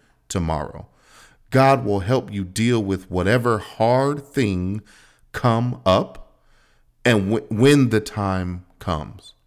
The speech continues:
God will help you deal with whatever hard things come up when the time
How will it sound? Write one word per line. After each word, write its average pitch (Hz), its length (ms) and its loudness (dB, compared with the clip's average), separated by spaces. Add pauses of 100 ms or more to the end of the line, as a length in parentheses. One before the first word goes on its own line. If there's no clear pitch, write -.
(800)
God 135 280 4
will 120 160 0
help 120 280 0
you 107 100 -6
deal 107 280 0
with 95 280 -4
whatever 113 440 2
hard 120 540 -2
things 98 380 -4
come 107 500 -8
up 80 420 -8 (640)
when 104 600 -2 (540)
the 95 120 -2
time 80 680 -2